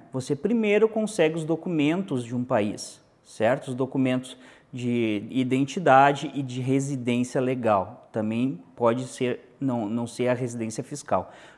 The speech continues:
No caso do green card, é residência legal e fiscal, você obrigatoriamente teria que viver nos Estados Unidos, a menos que você entre com um re-entry permit, que é pedir para os Estados Unidos para você viver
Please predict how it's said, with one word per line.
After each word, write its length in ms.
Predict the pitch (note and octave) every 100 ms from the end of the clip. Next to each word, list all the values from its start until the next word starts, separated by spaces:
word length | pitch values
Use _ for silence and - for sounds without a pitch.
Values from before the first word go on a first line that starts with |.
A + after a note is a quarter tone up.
| -
No 80 | C#3+
caso 280 | D3+ D#3
do 80 | D#3
green 240 | D3 D#3 D3+
card, 440 | D3 D3+ E3 - - - _ _
é 440 | D3+ D3 D#3 - -
residência 640 | - D3 C#3+ C3+ A#2+ A#2 B2
legal 460 | C3+ F3 C3 C3+ -
e 60 |
fiscal, 580 | - D#3 - B2+ B2+ C#3
você 480 | D3 C#3+ - A#2+ A2+ -
obrigatoriamente 840 | E3+ F#3+ F#3+ F#3 D#3+ C#3+ C3+ C#3
teria 420 | - C#3+ C3 G#3 A#3
que 160 | G#3
viver 280 | F3 C3 B2
nos 120 | C3+
Estados 240 | - D#3+ F#3
Unidos, 340 | F3 E3 E3 - - -
a 120 | G3 G#3+
menos 320 | E3 E3 E3
que 100 | F3+
você 300 | E3 E3 D3+
entre 300 | C#3 C#3+ D3
com 120 | C#3+
um 220 | C#3+ B2+
re-entry 520 | C3+ C#3 C3+ C#3+ D3
permit, 600 | C3 - D#3 C3 F#2+ - -
que 140 | A#2+
é 80 | A#2
pedir 440 | A#2 G3 F3 D3
para 120 | E3+ E3+
os 120 | C#3
Estados 300 | B2 C#3 B2+
Unidos 240 | B2+ C3
para 140 | - C3+
você 240 | C3+ C#3+
viver 480 | C3 C3 B2 C3